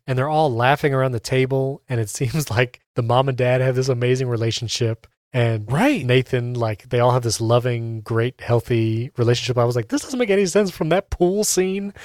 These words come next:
Speaker 1: to them having dinner." Like, I don't believe this is the same family.
Speaker 2: That's when I thought that they abducted him when he was a kid. I was like, "I get it. That's why it's called a title." They kidnapped him. They abducted him, and that's why he's, like, a lost kid.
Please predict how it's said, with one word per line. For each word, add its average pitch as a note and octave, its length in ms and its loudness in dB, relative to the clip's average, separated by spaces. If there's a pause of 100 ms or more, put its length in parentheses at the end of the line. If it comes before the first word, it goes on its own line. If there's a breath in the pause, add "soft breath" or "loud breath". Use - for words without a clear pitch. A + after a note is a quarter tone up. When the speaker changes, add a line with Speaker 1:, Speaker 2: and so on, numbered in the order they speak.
(460 loud breath)
Speaker 1:
to D3+ 180 0
them C3+ 200 2
having C#3 260 2
dinner." B2+ 240 0
Like, A2 220 -4
I C3+ 120 4
don't E3+ 180 4
believe C#3+ 180 -2
this B2+ 120 0
is G#2+ 60 -6
the G#2+ 140 -4
same A#2+ 240 -2
family. G2 460 -2 (100)
Speaker 2:
That's F#3+ 280 2
when A3 140 -2
I F#3+ 140 0
thought B3+ 460 -2
that E3+ 260 -2 (200)
they G3 320 2
abducted G#3+ 520 2
him C#3+ 180 0
when C#3+ 100 -2
he D3+ 120 0
was C3+ 180 -2
a B2+ 60 -8
kid. G#2 360 -4
I C#3+ 80 0
was D#3+ 120 2
like, D#3+ 120 -2
"I C#4+ 120 4
get C3 260 2
it. G#3+ 240 0
That's G3 320 0
why F3+ 140 4
it's G3+ 160 -2
called G#3 220 0
a G3+ 40 0
title." G#3 500 0 (240)
They G3 400 0 (100)
kidnapped C#4 520 0
him. A2+ 200 0
They F3+ 120 4
abducted F3 500 0
him, C#3+ 300 0
and D#3 160 -4
that's F#3 220 -2
why E3+ 120 2
he's, E3+ 220 -2
like, F3 120 -6
a E3+ 40 -4
lost F3+ 340 0
kid. C#3+ 380 0